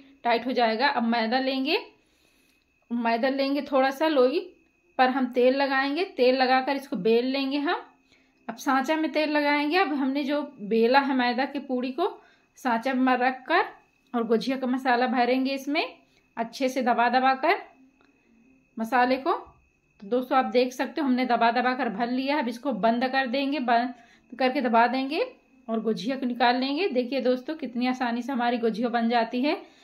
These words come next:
हमें ना पूड़ी बेल कर रखने की ज़रूरत, ना ही लोई तोड़ने की ज़रूरत, बस हम तोड़े और देखिए हम इस तरीके से बेल लेंगे।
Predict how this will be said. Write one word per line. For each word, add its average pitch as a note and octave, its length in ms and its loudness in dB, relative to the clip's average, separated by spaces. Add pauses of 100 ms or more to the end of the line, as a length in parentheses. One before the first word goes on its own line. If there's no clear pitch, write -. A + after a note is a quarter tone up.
(260)
हमें C4 240 2
ना C4+ 160 2
पूड़ी C4 400 0 (540)
बेल B3 680 2 (180)
कर C4+ 160 4
रखने C4 360 2
की C#4 100 -2
ज़रूरत, B3+ 460 2
ना B3 140 0
ही C4 160 -2
लोई B3+ 260 4
तोड़ने A#3 380 -2
की A3 100 -4
ज़रूरत, A3 300 2
बस B3+ 320 0
हम A#3+ 200 -2
तोड़े B3+ 360 4
और C#4 140 2
देखिए B3+ 520 2 (340)
हम A#3 200 -2
इस B3 160 -4
तरीके A#3+ 280 -2
से C4 120 -6
बेल A#3+ 240 4
लेंगे। C4+ 360 0